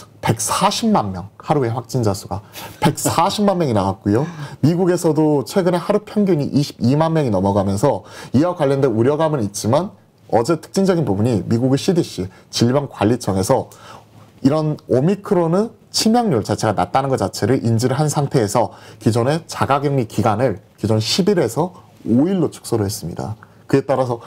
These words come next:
리오프닝 관련주가 올라오면서 보잉이 일 점 칠 프로 정도 올라왔었나? 그런 모습이 나타났었고,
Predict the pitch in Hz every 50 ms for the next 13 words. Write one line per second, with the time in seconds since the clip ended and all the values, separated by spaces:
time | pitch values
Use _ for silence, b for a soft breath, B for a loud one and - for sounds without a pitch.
0 | B B - 123 143 160 165 170 170 - 175 165 135 113 104 110 110 110 107 -
1 | - 104 110 120 120 113 110 110 107 104 101 - - 120 123 151 170 175 175 156
2 | - 110 107 107 - 127 127 - - 190 185 - 202 196 185 156 110 90 92 95
3 | 95 95 - - 98 95 101 131 160 160 B B B B - - 120 113 107 101
4 | 98 - 113 98 87 87 - - 95 92 - - 95 90 - - 104 92